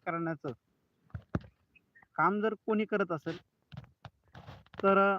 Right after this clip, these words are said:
हा प्रॉडक्ट करतोय, ज्याचं की नाव आहे मल्टिप्लायर. आपल्याला आता समोरील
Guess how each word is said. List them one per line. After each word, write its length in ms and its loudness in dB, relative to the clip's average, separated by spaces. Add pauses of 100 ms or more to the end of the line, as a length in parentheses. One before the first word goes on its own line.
हा 180 2
प्रॉडक्ट 420 -2
करतोय, 340 -6 (400)
ज्याचं 240 -8
की 120 8
नाव 200 2
आहे 140 2
मल्टिप्लायर. 640 0 (1120)
आपल्याला 320 2
आता 280 4
समोरील 460 0